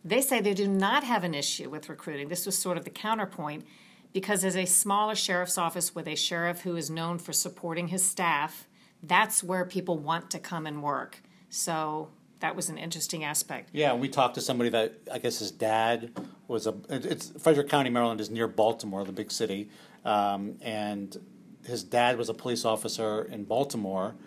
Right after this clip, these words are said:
Speaker 2: and yet he decided, "You know what, I think I'd rather work in Frederick County." Um, and so he was applying for that job, too.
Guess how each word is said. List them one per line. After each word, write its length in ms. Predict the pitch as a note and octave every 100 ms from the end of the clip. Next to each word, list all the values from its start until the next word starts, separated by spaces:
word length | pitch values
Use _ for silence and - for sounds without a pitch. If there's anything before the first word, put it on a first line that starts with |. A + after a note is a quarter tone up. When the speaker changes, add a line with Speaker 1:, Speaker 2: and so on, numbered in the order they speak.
| - - -
Speaker 2:
and 120 | A2+
yet 340 | A2+ G#2+ A2 -
he 200 | G#2+ A#2
decided, 520 | A2 A#2+ A2 A2 A#2
"You 80 | C3+
know 120 | B2+
what, 200 | C#3 D3+ -
I 140 | A#2+
think 240 | A2+ A#2+ A#2
I'd 100 | G#2+
rather 260 | A2 G#2+
work 320 | - C3 A2+ A2+
in 100 | G#2
Frederick 320 | A2 G#2 -
County." 360 | A#2+ G#2+ F#2 - - - - -
Um, 560 | G2+ F#2+ F#2 F#2 F2+ G#2+
and 120 | G2+
so 100 | G2+
he 100 | A2+
was 140 | A2
applying 280 | G#2+ G#2 G2
for 120 | -
that 160 | F2+ E2+
job, 260 | G#2 F#2
too. 260 | - A#2+